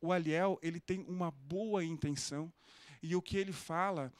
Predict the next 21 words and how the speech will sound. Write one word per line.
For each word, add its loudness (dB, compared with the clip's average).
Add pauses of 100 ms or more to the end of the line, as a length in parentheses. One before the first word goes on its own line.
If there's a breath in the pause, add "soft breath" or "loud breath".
(300 loud breath)
é -2
espetacular 0
na -2
medida -4
em -4
que -6
ele 2
é 4
um -2
dos -4
deputados -4
que -10
defende -2
essa 0
teoria 0
de -6
uma -4
forma -2
educada -4
e -4
coerente. 0